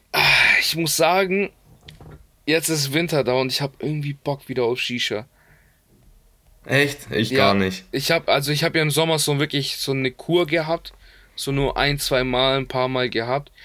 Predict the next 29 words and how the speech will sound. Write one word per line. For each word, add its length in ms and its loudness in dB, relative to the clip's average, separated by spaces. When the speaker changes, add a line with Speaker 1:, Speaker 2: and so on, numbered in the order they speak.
Speaker 1:
Ähm, 360 0
aber 120 -8
jetzt 240 0
hab 100 0
ich 160 -8
irgendwie 260 -4
wieder 180 -2
Bock 300 -6
drauf. 300 -6
So 300 -2
ein 260 0
Köpfchen 360 -2
so 140 -4
nach 200 -2
der, 260 0
nach 200 -4
dem 120 -10
Feierabend 520 -2
hätte 220 -6
ich 60 -2
schon 180 -2
Bock. 280 -4
Speaker 2:
Aber 180 4
das 160 0
hört 140 4
sich 140 2
sehr 200 4
stark 340 2
nach 240 -2